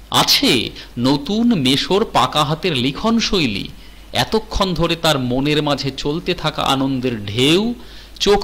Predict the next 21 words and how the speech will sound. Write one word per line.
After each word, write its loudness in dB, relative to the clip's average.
থেকে -4
ঝরে 2
পড়তে -4
থাকে -6
অশ্রুকণা -2
হয়ে। -6
তাই 4
বলা 4
যায়, 2
ছোট 4
মাসি 2
এবং -2
নতুন 2
মেসোমশাই 2
আগমনের 2
দিনটি 2
তার 0
জীবনে -2
মোটেই -2
সুখের -2
বার্তা 2